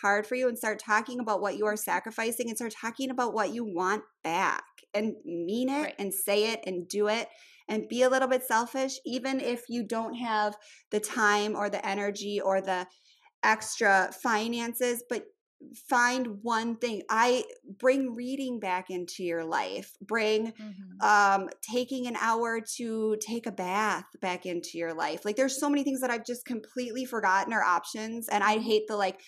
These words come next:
Speaker 1: "Self-care is taking a bath with a glass of wine." Like, I don't buy that shit. But, like, go for a walk and put your earbuds on and let your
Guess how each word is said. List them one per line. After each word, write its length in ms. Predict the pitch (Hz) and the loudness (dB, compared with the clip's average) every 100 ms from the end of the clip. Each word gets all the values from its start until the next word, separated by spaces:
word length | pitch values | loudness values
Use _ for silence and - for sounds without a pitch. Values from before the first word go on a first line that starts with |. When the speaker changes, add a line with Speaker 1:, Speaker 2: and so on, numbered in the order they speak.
| - | -20
Speaker 1:
"Self-care 720 | - - 294 277 277 302 285 | -12 0 2 2 0 0 2
is 140 | 269 269 | 2 0
taking 360 | 285 262 254 247 | -2 -2 -2 -6
a 60 | |
bath 340 | 226 240 254 269 | 0 4 4 2
with 120 | 240 | -6
a 60 | 226 | -8
glass 380 | 220 226 220 220 | 0 2 2 -2
of 140 | 214 | -8
wine." 300 | 208 214 214 | 0 4 4
Like, 140 | 190 175 | 2 2
I 140 | 202 | 2
don't 140 | 190 185 | 2 0
buy 180 | 170 175 | 0 0
that 200 | 190 196 | -2 -4
shit. 300 | 233 233 247 _ _ _ | -2 -2 -4 _ _ _
But, 120 | 233 | 2
like, 320 | 220 196 190 - _ _ _ - | 4 4 0 -14 _ _ _ 0
go 200 | 240 254 | 2 2
for 160 | 285 311 | 4 2
a 80 | |
walk 260 | 254 220 254 | 6 4 4
and 100 | 214 | -2
put 240 | 214 254 247 | -4 -6 -4
your 140 | 240 - | -4 -2
earbuds 600 | 196 202 247 226 233 254 | -2 -4 -2 -2 0 2
on 400 | 247 254 269 294 | 4 6 4 2
and 160 | 226 | 0
let 160 | 208 202 | -2 -2
your 120 | 220 | -4